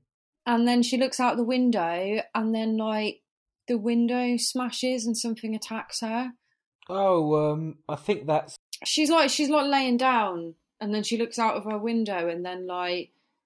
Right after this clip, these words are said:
Speaker 2: I think it
Speaker 1: something
Speaker 2: was
Speaker 1: comes through
Speaker 2: Linda.
Speaker 1: the window and attacks her, and then starts scratching up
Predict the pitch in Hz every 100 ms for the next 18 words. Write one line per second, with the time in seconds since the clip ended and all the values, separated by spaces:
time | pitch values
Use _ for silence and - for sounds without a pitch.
0 | _ - 233 214 226 156 240 240 170 247
1 | 226 233 240 233 202 196 185 226 196 -
2 | 196 165 151 180 196 190 190 185 _ _
3 | _ _ - - 202 - - 226 - -
4 | 220 202 165